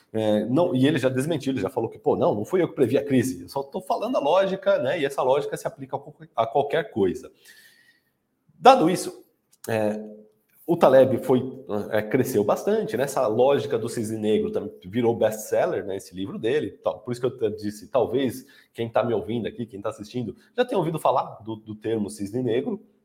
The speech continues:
que foi, ficou muito famoso e é muito famoso até hoje, né? Pra, pra designar g-, grandes riscos de altos impactos.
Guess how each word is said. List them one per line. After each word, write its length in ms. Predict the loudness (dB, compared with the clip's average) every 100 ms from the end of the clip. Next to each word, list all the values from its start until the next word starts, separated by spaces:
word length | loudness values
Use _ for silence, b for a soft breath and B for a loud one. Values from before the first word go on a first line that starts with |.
| _ _
que 60 |
foi, 280 | -4 -4 -6
ficou 180 | -10 -6
muito 200 | -6 -2
famoso 460 | 0 2 2 2 0
e 100 | 0
é 260 | -2 -4 -8
muito 220 | -8 -4
famoso 360 | -2 0 0
até 140 | -2 -2
hoje, 320 | 0 -2 -2
né? 180 | -6 -8 -10 _ 2
Pra, 280 | 4 4 0 B B B B B _
pra 340 | 0 2 2 0
designar 800 | 0 0 0 0 0 0 -2 -10 _
g-, 240 | -20 -20 -14
grandes 480 | 2 4 4 2 -2
riscos 400 | -2 -2 -4 0
de 80 | 2
altos 200 | 2 -2
impactos. 640 | 0 2 2 -2 -16